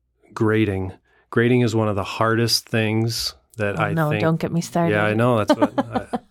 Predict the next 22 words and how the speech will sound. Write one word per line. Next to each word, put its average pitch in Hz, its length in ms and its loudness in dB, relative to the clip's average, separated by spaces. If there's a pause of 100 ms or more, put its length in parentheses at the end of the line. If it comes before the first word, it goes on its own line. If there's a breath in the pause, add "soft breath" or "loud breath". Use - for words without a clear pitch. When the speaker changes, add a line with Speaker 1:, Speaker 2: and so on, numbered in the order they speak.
(500 soft breath)
Speaker 1:
grading 131 260 4
is 127 120 2
one 135 100 4
of 127 60 4
the 117 60 4
hardest 127 360 2
things 127 260 4
I 113 120 4
do. 107 360 2 (220)
Um, 101 340 0
I 104 220 0
second 120 480 2
guess 110 260 -2
myself 110 600 0
every 113 400 2
single 113 440 2
year, 104 420 0 (640 soft breath)
and 101 300 -2
I 98 80 -2
try 107 340 0
to 110 220 0
improve. 117 720 2